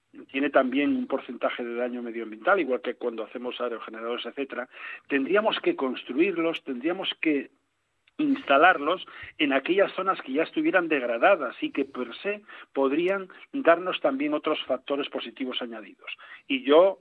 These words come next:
eh, hice un comentario que me llamó también otro medio de comunicación esta mañana, en el que, mm, decía que efectivamente España podría ser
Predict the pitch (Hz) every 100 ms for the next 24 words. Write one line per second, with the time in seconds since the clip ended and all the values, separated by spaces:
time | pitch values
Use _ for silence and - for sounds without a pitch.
0 | - 120 117 113 120 143 156 139 127 117
1 | 185 208 190 - 117 113 107 117 120 123
2 | 120 123 120 117 117 123 120 120 117 117
3 | 113 - 131 117 107 110 - 120 127 170
4 | 160 - - - - - 147 139 135 139
5 | 135 135 - 131 123 117 117 120 - 214
6 | 151 170 - _ _ _ _ _ _ _
7 | - - - - 139 139 139 131 131 185
8 | 185 185 202 127 123 - 170 196 180 160
9 | 170 160 - 196